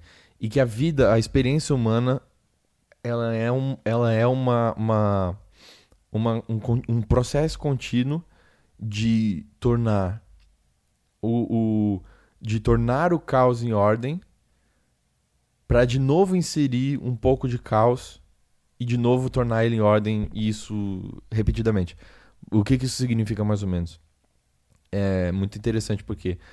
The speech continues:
então, o que ele, o que ele define muito como ordem é como essa, essa, é, é aqui, é aquilo que é formado, aquilo que já tá feito,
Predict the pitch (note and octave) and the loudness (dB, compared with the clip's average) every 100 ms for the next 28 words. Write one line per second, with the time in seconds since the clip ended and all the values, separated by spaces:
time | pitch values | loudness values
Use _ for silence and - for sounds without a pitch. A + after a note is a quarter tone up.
0 | - - A#2 A#2+ C3+ C3+ D3 G#2+ C#3+ C#3+ | -20 -2 0 2 2 2 2 0 0 2
1 | C#3 - C3 A#2+ B2 - C#3 B2+ A#2 G#2 | 0 0 -2 0 -2 -2 -2 0 2 2
2 | C3+ D3 A2 G2 - _ _ _ - - | 4 2 -2 -6 -8 _ _ _ -12 -4
3 | A#2 A#2+ C3 - A#2 - A#2+ A2 - - | 0 0 0 0 -2 0 2 2 0 -6
4 | - A2+ - A#2+ - B2+ A#2+ - A#2 - | -4 -2 0 -2 -2 -4 -4 -2 -2 -2
5 | D3+ D3 D3+ D3+ C3 G#2+ F#2 E2+ F2+ - | -2 0 0 2 4 4 4 2 -4 -2
6 | A2 A2 A2 G#2+ - G2+ G2 - - A2+ | -4 -2 -2 -2 -2 -2 -2 -4 -2 0
7 | C3 - | 0 -4